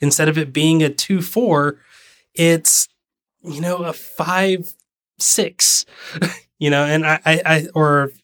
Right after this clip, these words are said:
you know, a five, which means a lot. That, at that point, you're taking down the beast at, at tier three, and you're still on tier one, and you're able to do stuff like that.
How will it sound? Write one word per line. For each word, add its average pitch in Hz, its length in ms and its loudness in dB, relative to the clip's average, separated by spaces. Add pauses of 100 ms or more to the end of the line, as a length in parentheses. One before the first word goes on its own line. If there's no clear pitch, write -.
you 156 100 -2
know, 147 180 2
a 135 40 -2
five, 160 320 2 (1500)
which 165 340 2 (540)
means 147 340 2
a 180 60 4
lot. 190 320 2
That, 175 220 0
at 165 120 4
that 220 180 2
point, 220 180 2
you're 165 80 2
taking 180 380 -2
down 165 200 4
the 165 100 0
beast 160 440 0
at, 160 220 -2 (140)
at 151 180 -6
tier 175 240 -2
three, 180 480 -2 (120)
and 156 260 0
you're 160 200 2
still 180 320 2
on 175 200 4
tier 185 200 2
one, 170 340 4
and 139 480 -2
you're 147 160 -6
able 156 200 0
to 165 100 2
do 202 140 -2
stuff 151 300 -6
like 139 180 -8
that. - 260 -12